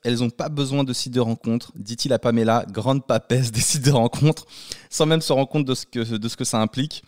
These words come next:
Certains disent que la galanterie est morte et que dans un ultime effort, elle aurait écrit : Seb m'a tué en lettres de sang sur un mur. » Putain, la honte. C'est vrai que souvent, je fais des gaffes. Je suis le roi de la gaffe. Et souvent, vous relevez les gaffes que je fais, euh, dans les épisodes.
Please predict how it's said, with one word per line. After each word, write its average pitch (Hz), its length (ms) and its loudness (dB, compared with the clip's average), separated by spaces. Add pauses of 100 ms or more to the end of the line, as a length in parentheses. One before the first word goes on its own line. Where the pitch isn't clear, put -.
(340)
Certains 151 320 2
disent 147 160 -4
que 156 100 0
la 135 80 6
galanterie 123 440 2
est 120 40 4
morte 117 480 2 (260)
et 110 80 -6
que - 140 0
dans 117 200 0
un 117 60 6
ultime 123 300 2
effort, 113 340 0
elle 101 100 2
aurait 104 120 0
écrit : - 320 -4
Seb 110 320 -4
m'a 107 160 2
tué 104 320 -4 (140)
en 101 80 -2
lettres 104 280 -2
de 98 120 -2
sang - 180 -8
sur 98 240 -6
un 90 80 -2
mur. » 90 240 -4 (540)
Putain, - 200 -6
la 92 100 -4
honte. 92 200 -8
C'est - 100 -8
vrai 107 140 -2
que 98 200 -4
souvent, 120 400 -8
je 110 80 -10
fais 101 160 -12
des 98 100 -6
gaffes. 95 260 -6
Je 92 40 -12
suis 98 160 -8
le 101 60 -2
roi 110 180 0
de 117 60 -8
la 110 100 -2
gaffe. 98 300 -6 (480)
Et 107 100 -8
souvent, 165 380 0
vous 123 240 0
relevez 139 480 4
les 107 180 -4
gaffes 113 300 0
que 113 100 -8
je - 80 -8
fais, 117 240 -2
euh, 98 220 0
dans 95 100 -6
les 98 140 -2
épisodes. 92 420 -8